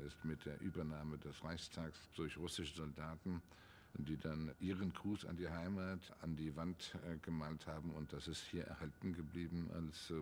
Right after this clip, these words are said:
Mahnmal dafür, dass wir, ähm, ohne völlig neue Lösung der Verteilungsfrage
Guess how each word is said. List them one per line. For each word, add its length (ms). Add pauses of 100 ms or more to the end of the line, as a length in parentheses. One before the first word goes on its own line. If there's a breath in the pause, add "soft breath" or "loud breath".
(140)
Mahnmal 600
dafür, 520 (800 loud breath)
dass 460
wir, 160 (280)
ähm, 240 (240)
ohne 500 (560)
völlig 440
neue 320
Lösung 540 (540 loud breath)
der 100
Verteilungsfrage 1200